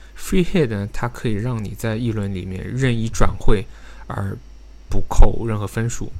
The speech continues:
你觉得下一轮有可能七到八支球队的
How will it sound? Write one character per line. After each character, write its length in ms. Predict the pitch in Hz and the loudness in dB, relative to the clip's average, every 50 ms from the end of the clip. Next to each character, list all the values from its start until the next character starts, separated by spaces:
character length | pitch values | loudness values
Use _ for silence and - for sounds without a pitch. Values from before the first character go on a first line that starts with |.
| - - | -12 -8
你 320 | 127 110 101 101 101 101 - | -8 -6 -6 -6 -8 -10 -10
觉 220 | - - 107 101 | 0 0 0 0
得 320 | 101 131 127 120 107 92 - 117 | 2 -2 -4 -4 -4 -6 -8 -10
下 360 | - - - - - 123 117 | -8 -6 -6 -6 -6 -6 -6
一 120 | 110 104 | -6 -6
轮 300 | 101 101 101 107 104 101 - - - - - 135 131 | -8 -8 -10 -10 -12 -12 -14 -16 -18 -18 -16 -16 -6
有 460 | - 113 92 - - - - - - - | -6 -4 -4 -4 -8 -12 -14 -14 -16 -16
可 160 | - - - 95 | -16 -12 -12 -10
能 180 | - 101 98 98 | -10 -10 -10 -8
七 240 | - - - - 131 | -8 -8 -6 -6 -4
到 140 | 135 131 117 | -2 -4 -2
八 180 | - 123 117 | -2 -4 -4
支 100 | 117 131 | -4 -6
球 240 | 123 - - 110 107 | -4 0 0 0 0
队 160 | 107 120 117 | 0 -2 -4
的 300 | 110 110 104 98 104 113 | -2 -4 -6 -6 -8 -10